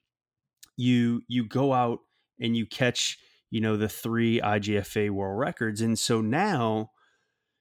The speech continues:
I wanna talk about, I'm, I'm sure probably f-, some folks would wanna even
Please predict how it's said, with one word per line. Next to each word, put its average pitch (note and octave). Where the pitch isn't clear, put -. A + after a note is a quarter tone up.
I B2
wanna F#3
talk -
about, G2+
I'm, G#2+
I'm G#2
sure C3+
probably A#2
f-, -
some C#3+
folks A#2
would A2
wanna G#2+
even G#2+